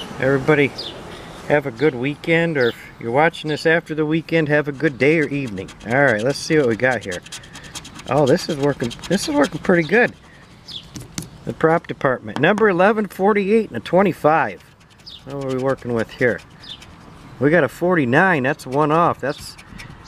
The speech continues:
that's not the, the start we were hoping for. We got a number three. Number thirteen. Boy, I'd like to see that win symbol. Thirty-one. Number forty-six. Nope.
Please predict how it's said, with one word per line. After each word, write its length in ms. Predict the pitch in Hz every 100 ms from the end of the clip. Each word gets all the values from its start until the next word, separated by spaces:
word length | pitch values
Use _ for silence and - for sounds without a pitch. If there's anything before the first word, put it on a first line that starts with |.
| -
that's 180 | 156 -
not 220 | 170 -
the, 160 | 127 - - - - - - -
the 80 | 127
start 360 | 113 - 165 160
we 80 | 147
were 160 | 127
hoping 460 | 127 175 - 113 -
for. 180 | 107 95 - - - - - - - - - - 131
We 240 | 151 165
got 100 | 185
a 60 | 170
number 340 | 190 180 165
three. 540 | 147 175 185 185 127 104 - - - - - - - - - - - - - - -
Number 300 | 135 202 185
thirteen. 920 | - 202 196 - - 196 147 104 87 -
Boy, 140 | 143 160
I'd 100 | 156
like 140 | 156
to 60 | 110
see 220 | - 160
that 460 | 120 107 - - - - - -
win 300 | 127 156 143
symbol. 500 | - 110 98 101 95 - -
Thirty-one. 800 | - 139 190 190 180 175 123 82 - - - - - - - - - - - - - - - - - - - - -
Number 300 | 135 151 104
forty-six. 1040 | - - 175 156 113 - 165 170 - -
Nope. 240 | 131 175